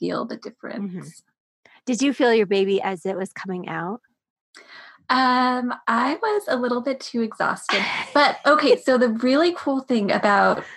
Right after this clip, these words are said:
Speaker 1: Hazel's birth was when I gave birth to her, um, my midwife did this, like, little scoop motion. So, like, when she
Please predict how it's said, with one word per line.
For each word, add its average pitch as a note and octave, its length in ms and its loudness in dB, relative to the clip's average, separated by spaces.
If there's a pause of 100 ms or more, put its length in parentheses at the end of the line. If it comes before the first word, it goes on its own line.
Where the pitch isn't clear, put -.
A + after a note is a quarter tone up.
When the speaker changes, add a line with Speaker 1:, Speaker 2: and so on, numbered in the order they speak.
(300)
Speaker 1:
Hazel's A3 440 2
birth F#3 300 0
was G3+ 180 0
when A3+ 560 4 (120)
I A#3 100 4
gave A3+ 300 2
birth A3 280 2
to A3+ 80 2
her, F#3+ 380 0 (1040)
um, G3 380 4
my G3+ 140 2
midwife A3+ 720 4 (220)
did G3+ 200 -2
this, G3+ 200 -2
like, F#3+ 180 -2
little G3 240 2
scoop - 680 -4
motion. D4+ 520 0 (100)
So, G3 540 0
like, F#3 260 -2 (400)
when F#3+ 180 -6
she F#3 300 -6